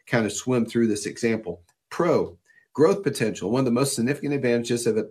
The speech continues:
I U L is the potential for healthy gains in the cash value. Healthy and safe gains. Safe,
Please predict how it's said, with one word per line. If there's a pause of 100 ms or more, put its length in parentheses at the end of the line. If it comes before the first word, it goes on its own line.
I
U
L
is
the
potential
for (160)
healthy
gains
in
the
cash
value. (480)
Healthy
and
safe (120)
gains. (240)
Safe,